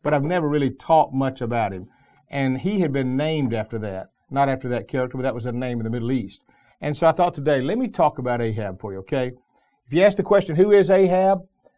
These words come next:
I'll never say the name without thinking about a guy named R G Lee, who has a famous speech called, uh, Payday Someday.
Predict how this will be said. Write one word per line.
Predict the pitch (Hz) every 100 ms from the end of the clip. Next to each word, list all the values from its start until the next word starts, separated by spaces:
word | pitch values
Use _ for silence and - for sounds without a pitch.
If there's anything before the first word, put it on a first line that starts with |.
| _ _
I'll | 135 147
never | 160 175 214 214 180
say | - - 190 190
the | 175
name | 156 156 147
without | 127 123 -
thinking | 160 151
about | 139 131
a | 123
guy | 127 139
named | 127 120
R | 135 147
G | 139 151
Lee, | 143 127 123
who | 131
has | 131 127
a | 117 - -
famous | 175 196 190 147 143 -
speech | - 180 123 110 - - _ _ _ _ _
called, | - 156 151 143 135 -
uh, | 135 127 117 107
Payday | - 180 190 170 175 170
Someday. | - - 160 151 117 107 92 101